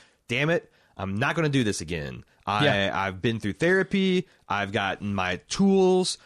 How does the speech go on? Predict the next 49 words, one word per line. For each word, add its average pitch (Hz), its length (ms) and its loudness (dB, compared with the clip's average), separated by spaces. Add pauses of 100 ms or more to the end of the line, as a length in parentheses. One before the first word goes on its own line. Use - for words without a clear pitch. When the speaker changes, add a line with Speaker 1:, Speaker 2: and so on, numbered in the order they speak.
(120)
Speaker 1:
I 104 320 0
am 98 420 -2
not 127 240 -2
going 139 200 0
to 131 100 -2
let 135 200 0
this 131 100 -10
person 135 340 -2
get, 98 320 -6
get 123 160 -2
in 120 80 -2
my 110 140 -2
cage." 175 440 2
Or 139 80 2
why 226 220 2
should 294 300 -2
they? 101 180 2
I'm 165 160 0
a, 226 60 0
they 247 160 2
have 247 120 0
no 208 160 2
power. 110 460 2 (160)
And 143 100 0
you 127 100 2
walk 165 340 2
in 180 380 0
this 147 160 0
threshold 117 640 0
and 104 180 -2
you're 104 160 -2
instantly 113 760 -2
twenty, 113 420 -2
thirty 110 320 -2
years 101 400 0
in 95 220 -4
the 92 40 -6
past 90 560 -4
and, 92 220 -6
and 95 200 -8 (320)
just - 220 -2
slip 156 300 0
right 143 260 2
into 127 220 0
the 107 80 -2
same 104 320 -2
roles. 95 640 0 (100)
Speaker 2:
Mm-hmm. 95 180 -2 (120)
Speaker 1:
And, 85 300 -6